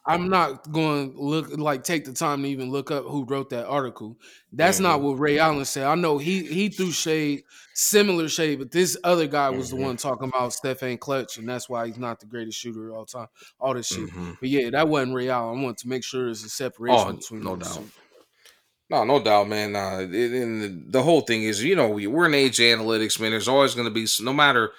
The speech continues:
Speaker 2: how great you are, but when pe-, when you get to that level where you start talking goat,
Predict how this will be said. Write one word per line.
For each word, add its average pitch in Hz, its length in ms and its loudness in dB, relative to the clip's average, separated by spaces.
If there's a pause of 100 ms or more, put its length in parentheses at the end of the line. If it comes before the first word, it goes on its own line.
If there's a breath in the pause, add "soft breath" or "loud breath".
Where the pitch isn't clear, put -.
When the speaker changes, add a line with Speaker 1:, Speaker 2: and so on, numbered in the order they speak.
(300 soft breath)
Speaker 2:
how 160 580 4
great 127 540 2
you 110 260 -6
are, 110 120 2
but 98 140 -6
when 110 200 -4
pe-, 180 220 -2
when 117 240 -4
you 214 180 -2
get 165 220 4
to 135 120 -2
that 123 160 4
level 110 300 2
where 107 120 -4
you 135 80 -2
start 123 280 0
talking 92 440 -4
goat, 127 340 2